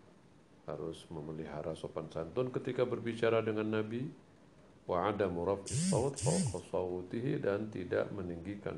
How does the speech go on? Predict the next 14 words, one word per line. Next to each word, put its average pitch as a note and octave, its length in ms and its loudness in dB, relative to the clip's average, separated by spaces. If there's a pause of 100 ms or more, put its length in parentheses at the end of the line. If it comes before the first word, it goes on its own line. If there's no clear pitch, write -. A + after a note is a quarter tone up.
suara G2 400 0
di - 160 -6
atas - 240 -8
suaranya. B1+ 640 -10 (1700)
Amal B2+ 320 6
ayatu D3+ 480 10
mahallul G2+ 640 2
bahthi, G2 1040 -6
adapun F2+ 400 -2
ayat-ayat E2+ 480 -2
yang E2 160 -6
menjadi F2 500 -2
pembahasan - 1000 -8 (160)
kita, - 560 -8